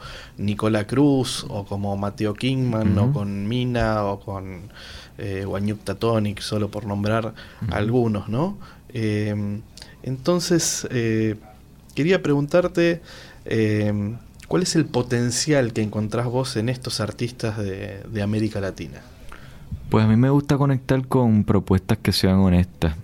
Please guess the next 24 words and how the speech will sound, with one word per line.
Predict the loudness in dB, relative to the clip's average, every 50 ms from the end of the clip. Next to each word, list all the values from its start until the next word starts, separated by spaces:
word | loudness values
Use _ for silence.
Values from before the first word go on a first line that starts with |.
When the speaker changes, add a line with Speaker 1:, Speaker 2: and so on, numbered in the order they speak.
| -16 -18 -8 0
Speaker 2:
y | 2 4 4 4
que, | 2 4 4 4 6 6 6 6 4 2 0 -2 -10 -18 -6 0
y | 0 2
que | 2 2
estén | 0 2 2 4 4
abiertas | 4 4 4 4 4 2 2 -2 -2
también | -2 2 2 2 4 6 6 6 6
al | 6 4
trabajo | 4 2 2 4 4 6 6 6 6
en | 6
equipo. | 4 2 2 0 2 4 4 2 2 0 -4 -14 -20 -20 -18 -16 -16 -16 -14 -16 -18 -18 -18 -18 -20 -20 -20 -20 -20 -20 -20 -20 -20 -20 -20 -20 -20 -20 -20 -18 -6
Y | 0 2 4 6 6 6 6 6 6 6 6 6 6 6 6 4 4 2 0 -2 -6 -12 -18 -20 -20 -20 -20 -20 -20 -16 0
por | 2 2 4
alguna | 4 4 4 4 4
razón | 4 2 2 2 2 4
uno | 4 4
empieza | 2 2 2 0 2 2 2
a | 2
hablar | 4 4 4 4 4 4 4 4 4 4 4 6
y | 6 6 6 6
uno | 6 4
empieza | 4 4 2 2 2 4 4 4 4 4 4 4 4 4
a | 2 2 -2 -8 -12 -20 -20 -20 -20 -20 -20 -20 -20 -20 -20 -20 -20 -20 -20 -20 -20 -20 -20 -20 -20 -20 -20 -20 -16 -14 -2 2
intercambiar, | 2 4 4 4 2 2 2 4 4 4 6 6 6 4 4